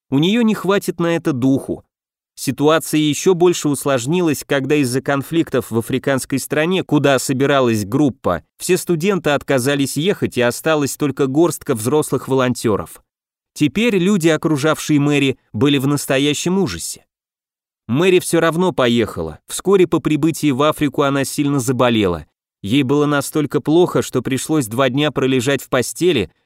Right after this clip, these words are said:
и, по её словам, всё это время она думала,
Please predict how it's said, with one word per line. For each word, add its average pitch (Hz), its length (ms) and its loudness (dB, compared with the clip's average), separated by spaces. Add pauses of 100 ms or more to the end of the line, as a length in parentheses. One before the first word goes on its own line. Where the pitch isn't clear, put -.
(160)
и, 120 100 0
по 151 120 0
её 156 260 2
словам, 156 540 0
всё 165 260 2
это 160 180 0
время 160 360 2
она 147 160 0
думала, 147 500 2